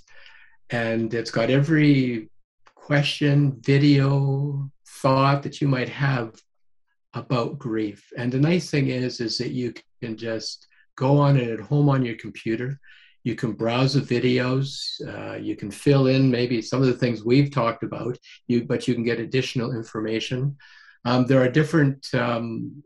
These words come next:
uh, themes. A couple of them would be things like around grieving and unexpected loss. Uh, what do we do that? What makes that differently? Uh, we, we talk again, it talks about understanding and moving through grief, how to manage difficult situations, how to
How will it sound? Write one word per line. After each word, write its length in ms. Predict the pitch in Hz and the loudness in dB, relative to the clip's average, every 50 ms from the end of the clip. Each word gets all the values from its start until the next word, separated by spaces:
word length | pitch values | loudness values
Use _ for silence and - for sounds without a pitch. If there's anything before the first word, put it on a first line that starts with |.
| - | -14
uh, 180 | 127 110 107 104 | -12 -10 -10 -10
themes. 760 | - - - 151 143 151 170 185 196 196 - - - - - | -14 0 6 8 8 8 8 6 4 0 -2 -8 -12 -10 -8
A 140 | 113 110 107 | -8 -8 -6
couple 280 | - 135 131 - 139 | -4 -4 -2 -2 -2
of 80 | 131 120 | -2 -2
them 300 | 120 120 120 120 120 123 123 117 113 110 | -2 -2 -2 -4 -4 -4 -8 -8 -8 -8
would 140 | 117 113 | -6 -4
be 120 | - 123 110 | -2 -2 -2
things 280 | - 135 127 123 - | 0 0 -2 -2 -2
like 240 | - 117 117 110 - | -2 -4 -4 -4 -4
around 420 | 117 113 113 113 113 110 110 110 104 | -4 -4 -4 -4 -4 -4 -4 -6 -6
grieving 440 | - 120 123 127 131 127 131 123 | -2 2 2 2 4 2 0 -2
and 100 | 117 - | -2 -4
unexpected 720 | 120 117 120 123 120 - - - - 113 - - 127 123 - | -4 -4 -4 -4 -4 -6 -8 -6 -6 -6 -4 -4 -4 -4 -2
loss. 600 | 123 117 117 123 131 143 143 139 - - - - _ - - - - _ - | -4 -4 -4 -4 -2 -4 -4 -6 -8 -14 -16 -18 _ -20 -20 -20 -20 _ -16
Uh, 160 | 92 95 85 | -14 -12 -12
what 400 | 82 - - - 113 113 113 - | -12 -14 -12 -8 -8 -8 -2 0
do 100 | 131 123 | 0 0
we 80 | 123 123 | 0 2
do 140 | 127 127 127 | 2 2 2
that? 160 | 127 127 123 | 2 -2 -2
What 140 | 113 110 113 | -4 -6 -6
makes 200 | 117 117 - - | -8 -8 -6 -4
that 200 | 117 117 117 - | -4 -4 -4 -4
differently? 760 | - 120 - - 123 131 143 - 120 120 123 123 135 139 139 - - - - - - _ _ - | -8 -8 -6 -6 -8 -8 -6 -6 -2 -2 0 0 0 -2 -4 -8 -16 -20 -20 -20 -20 _ _ -6
Uh, 220 | 110 113 113 110 110 | -4 -2 0 0 -2
we, 360 | - - 113 110 107 107 107 - - | -2 -4 -4 -2 -2 -2 -4 -8 -8
we 80 | 117 104 | -10 -8
talk 300 | - - 110 113 110 - | -6 -4 -6 -4 -4 -4
again, 260 | 107 104 110 113 117 | -4 -4 -4 -4 -4
it 120 | - - - | -6 -8 -6
talks 260 | - 113 113 - - | -6 -6 -6 -4 -6
about 180 | 113 110 110 | -6 -4 -4
understanding 640 | 113 110 110 107 107 - - 117 117 120 123 123 120 | -4 -6 -6 -8 -8 -8 -6 -4 -4 -2 -2 -2 -2
and 100 | 117 113 | -4 -4
moving 300 | 113 117 117 117 120 113 | -4 -4 -6 -6 -8 -8
through 340 | 107 - - - 120 117 110 | -10 -12 -8 -8 -6 -6 -6
grief, 380 | - - 110 113 120 131 139 - _ - - - - - | -8 -6 -4 -2 -2 -2 -4 -4 _ -18 -20 -20 -10 -6
how 100 | 107 110 | -4 -4
to 80 | 107 | -2
manage 480 | 104 107 110 110 117 123 123 120 117 - | -2 -2 -2 0 0 0 0 -2 -2 -2
difficult 480 | 139 123 - 120 - - 123 123 - | -2 -2 -2 -4 -4 -4 -6 -6 -6
situations, 800 | - - 127 - - - 113 113 117 120 117 - - 127 117 - | -6 -8 -8 -8 -6 -6 -4 -4 -2 -4 -4 -4 -6 -6 -8 -6
how 140 | - 117 104 | -8 -10 -10
to 80 | - | -10